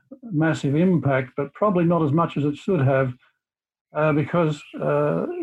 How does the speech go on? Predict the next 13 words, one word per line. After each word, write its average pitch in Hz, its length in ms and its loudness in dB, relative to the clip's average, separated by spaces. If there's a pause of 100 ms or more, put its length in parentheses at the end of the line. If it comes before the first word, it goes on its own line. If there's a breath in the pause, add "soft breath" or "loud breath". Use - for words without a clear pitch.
(140)
the 165 140 2
level 170 240 2
of 156 80 2
expertise 170 840 0 (260)
to 147 60 -2
use 180 340 4
these 143 220 2 (180)
things 151 260 2
has 143 100 0
also 170 400 0
gone 127 260 0
up 120 180 -2
extraordinarily. 131 800 -2